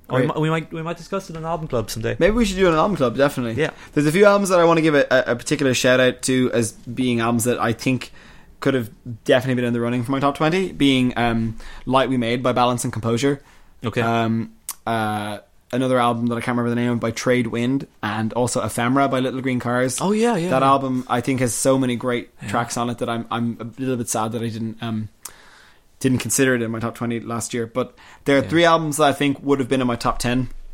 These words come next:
Speaker 1: Yeah.
Speaker 2: Easily, perhaps even my top five, um, had I been as familiar with them then as I am with them now.
Speaker 1: Mm-hmm.
Speaker 2: And those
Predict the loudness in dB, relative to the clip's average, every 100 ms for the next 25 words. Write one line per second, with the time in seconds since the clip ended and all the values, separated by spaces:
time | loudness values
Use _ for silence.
0 | -16 -18 -18 -20 -20 -12 -6 0 0 2
1 | 2 2 0 0 2 0 0 0 0 0
2 | 0 -2 -6 -4 -4 -2 -6 -10 -16 -20
3 | -20 -20 -18 0 2 2 0 -2 -2 -2
4 | -2 -4 -4 -2 -2 -2 -4 -4 -4 -4
5 | -4 -4 -4 -6 -6 -6 -10 -12 _ -20
6 | -20 -8 -2 0 0 -2 -2 -4